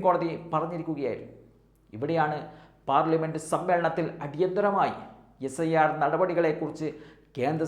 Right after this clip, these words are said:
സർക്കാർ ചർച്ച ചെയ്യേണ്ടതിൻ്റെ അനിവാര്യത പ്രതിപക്ഷം ഒന്നടങ്കം ചൂണ്ടിക്കാണിച്ചത്.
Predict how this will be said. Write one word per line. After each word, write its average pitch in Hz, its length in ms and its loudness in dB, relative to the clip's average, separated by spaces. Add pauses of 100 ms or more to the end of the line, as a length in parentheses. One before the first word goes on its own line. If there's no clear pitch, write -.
സർക്കാർ 147 280 2 (160)
ചർച്ച 139 220 0 (120)
ചെയ്യേണ്ടതിൻ്റെ 147 520 2 (220)
അനിവാര്യത 165 540 2 (420)
പ്രതിപക്ഷം 147 480 -2 (220)
ഒന്നടങ്കം 139 460 -4 (260)
ചൂണ്ടിക്കാണിച്ചത്. 139 640 -6